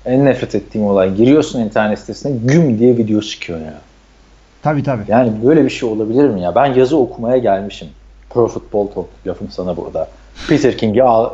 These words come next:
Speaker 1: almışsınız, transfer etmişsiniz değil mi? Sports Illustrated'dan geçen sene.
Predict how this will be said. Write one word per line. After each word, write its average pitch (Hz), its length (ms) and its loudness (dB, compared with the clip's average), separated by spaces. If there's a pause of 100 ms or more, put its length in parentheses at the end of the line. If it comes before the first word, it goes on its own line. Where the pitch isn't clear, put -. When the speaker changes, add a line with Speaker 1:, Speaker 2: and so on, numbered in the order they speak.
Speaker 1:
almışsınız, 107 680 -2
transfer 98 380 -4
etmişsiniz 92 520 -8
değil 107 80 -4
mi? 92 60 -4
Sports - 380 -2
Illustrated'dan 87 760 -8
geçen 82 280 -6
sene. 80 300 -10